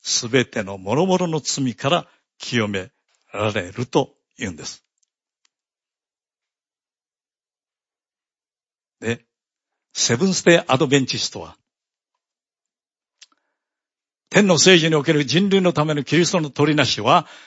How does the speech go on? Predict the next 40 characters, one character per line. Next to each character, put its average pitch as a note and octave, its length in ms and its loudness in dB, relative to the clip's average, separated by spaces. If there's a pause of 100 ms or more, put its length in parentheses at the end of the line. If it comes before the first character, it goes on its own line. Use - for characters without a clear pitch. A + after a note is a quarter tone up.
(160)
キ E3 140 2
リ A#3 100 6
ス - 80 4
ト A#3 60 6
の G#3 140 4
十 F3+ 260 2
字 A3 100 2
架 G#3+ 120 4
の F3 100 2
死 - 140 2
と G3 120 6
同 G3 380 8
様 C4+ 240 8
に、 G3+ 340 2 (180)
救 - 360 0
い C#3+ 40 -2
の A#2+ 120 -2
計 C3 180 4
画 A#2 160 -2
に G#2 160 -10
と G2+ 100 -14
っ - 40 -18
て - 160 -8
欠 - 260 0
く G#3 120 -8
こ F3 120 -4
と E3 100 -4
の A#2+ 220 -6
で C#3+ 140 2
き C4+ 160 -2
な C4+ 140 6
い A#3+ 60 4
も A#3 140 0
の A3 140 0
で G3+ 280 2
あ D#3+ 120 4
る C3+ 120 -4
と。 F2+ 180 -20 (840)
天 C3+ 340 0
の F#3+ 300 -2